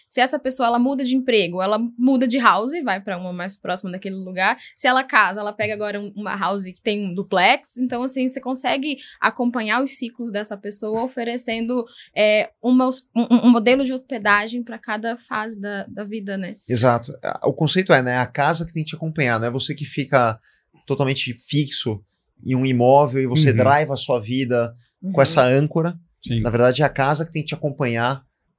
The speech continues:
Speaker 2: pra, pros momentos da sua vida, né? Uma inversão
Speaker 3: Uhum.
Speaker 2: aí de valores.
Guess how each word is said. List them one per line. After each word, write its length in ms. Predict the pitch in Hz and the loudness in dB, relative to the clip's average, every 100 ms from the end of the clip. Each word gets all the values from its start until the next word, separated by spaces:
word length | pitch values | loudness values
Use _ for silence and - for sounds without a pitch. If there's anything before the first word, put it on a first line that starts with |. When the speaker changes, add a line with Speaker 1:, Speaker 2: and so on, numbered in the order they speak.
| _ | _
Speaker 2:
pra, 500 | - 120 120 120 120 | 0 2 4 2 0
pros 160 | 117 120 | -2 -2
momentos 360 | 127 120 117 | 0 0 -2
da 80 | 123 | -4
sua 180 | 117 135 | -4 -2
vida, 340 | 113 110 107 | -2 -2 -2
né? 260 | 104 107 110 | -2 -4 -4
Uma 220 | 107 113 | -4 -2
inversão 520 | 113 120 113 - 117 | -2 0 -2 0 0
Speaker 3:
Uhum. 40 | 120 | 0
Speaker 2:
aí 140 | 110 | -2
de 100 | 104 | -2
valores. 400 | 110 113 98 98 | 0 2 0 -4